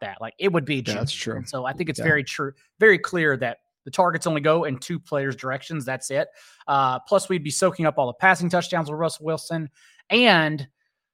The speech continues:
Speaker 1: knowing you can still use value, like, this way, if you still choose to use value at running back, you can pay up because no one is still going to pay up for Davante Adams and Darren Waller. Everyone's naturally going to get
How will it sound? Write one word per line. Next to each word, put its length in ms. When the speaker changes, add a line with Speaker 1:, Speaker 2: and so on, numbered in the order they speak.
Speaker 1:
knowing 440
you 100
can 140
still 240
use 400
value, 560
like, 260
this 300
way, 400
if 100
you 60
still 240
choose 320
to 80
use 160
value 320
at 120
running 280
back, 360
you 140
can 380
pay 280
up 240
because 360
no 200
one 240
is 120
still 420
going 280
to 60
pay 240
up 120
for 120
Davante 420
Adams 340
and 120
Darren 260
Waller. 500
Everyone's 400
naturally 400
going 240
to 60
get 400